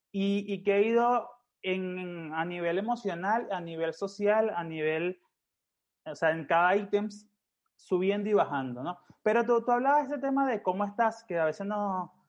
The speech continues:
nos preguntamos, ¿no? Y queríamos hablar el día de hoy porque leímos un artículo específico que a mí me llamó muchísimo la atención, eh, te lo pasaba a ti para más o menos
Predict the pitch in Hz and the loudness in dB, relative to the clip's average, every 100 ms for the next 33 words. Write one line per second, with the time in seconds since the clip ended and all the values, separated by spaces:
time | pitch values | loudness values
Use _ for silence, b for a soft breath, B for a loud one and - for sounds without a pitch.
0 | _ _ - 156 147 156 165 180 208 180 | _ _ -10 -6 -2 -2 -2 0 0 0
1 | 185 - 202 254 _ _ _ - 247 240 | -2 -6 -8 -8 _ _ _ -6 -6 0
2 | 254 269 320 277 233 214 240 262 233 214 | 0 2 2 2 2 2 0 0 4 6
3 | 240 214 190 190 185 185 208 226 240 240 | 4 0 0 2 4 2 2 0 0 0
4 | 240 220 - 180 202 202 _ _ - 139 | -2 -6 -4 -2 -2 -4 _ _ -8 -8
5 | 139 135 220 208 185 175 170 196 233 185 | -6 -6 -4 -2 -2 -2 -2 -2 -2 -2
6 | 175 185 202 202 185 160 160 208 202 208 | -6 -6 -4 0 -2 -2 -2 0 0 -2
7 | - _ _ _ - 151 147 139 147 147 | -10 _ _ _ -2 2 2 0 0 0
8 | 143 135 139 151 170 208 190 165 156 151 | 0 -2 -2 -2 -2 -2 0 2 2 2
9 | 135 147 151 160 170 185 | -2 -2 0 0 -2 -4